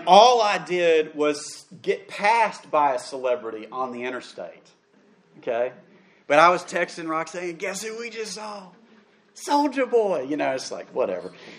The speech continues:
Um, but listen, by our twenties,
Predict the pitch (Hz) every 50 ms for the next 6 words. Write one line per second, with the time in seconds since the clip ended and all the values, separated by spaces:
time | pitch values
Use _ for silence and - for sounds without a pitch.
0 | - - - 151 151 147 143 135 139 - - - 165 202 - - 247 277 - -
1 | - 143 107 95 - - - - - - _ _ - - - - - - - -
2 | - - - - - - - - - - 143 120 147 147 185 226 262 254 240 233
3 | 208 - - - 226 240 254 220 151 127 120 143 - -